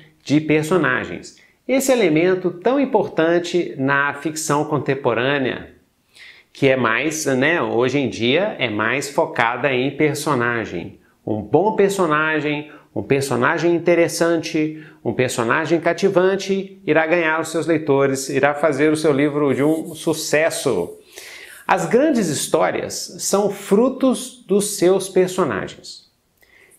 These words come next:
E personagens bem construídos geram histórias interessantes. Como tudo na escrita, a melhor forma de aprender como criar, caracterizar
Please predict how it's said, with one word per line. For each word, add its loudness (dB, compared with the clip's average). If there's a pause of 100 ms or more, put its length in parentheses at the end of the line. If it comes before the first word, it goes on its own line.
E 0
personagens 0
bem 2
construídos -2
geram 0
histórias 0
interessantes. -2 (1120)
Como 2
tudo 2
na 4
escrita, 0 (380)
a -2
melhor 2
forma -2
de -2
aprender -2
como 0
criar, -2 (720)
caracterizar -2